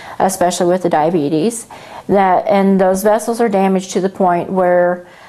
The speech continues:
uh, they don't really function appropriately. So below the knee,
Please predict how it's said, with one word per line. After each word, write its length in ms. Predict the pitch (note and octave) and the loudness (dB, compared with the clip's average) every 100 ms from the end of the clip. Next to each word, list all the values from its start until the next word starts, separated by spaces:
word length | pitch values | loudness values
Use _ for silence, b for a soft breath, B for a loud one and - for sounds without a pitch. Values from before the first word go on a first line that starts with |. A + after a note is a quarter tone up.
| B | B
uh, 200 | - F3 | 0 2
they 100 | G3 | 2
don't 220 | G3+ A3 | 2 2
really 200 | G3+ G#3 | 2 0
function 680 | G#3 F3+ F#3+ G#3+ G3+ A3 A3+ - | 0 -4 -4 -2 0 -2 -4 -4
appropriately. 920 | G#3 G#3+ G#3 G#3 G#3 F#3 G#3 G#3 A3 B B B B B B B | -6 -2 -2 0 0 2 0 -2 -6 B B B B B B B
So 520 | - B3+ A#3+ A3+ A3+ B B B B - | -2 2 4 2 -2 B B B B -4
below 340 | A#3+ A#3+ B3+ | 0 2 2
the 100 | C4+ | 2
knee, 540 | B3+ A3 G3+ G#3 C4 | 2 2 2 0 -4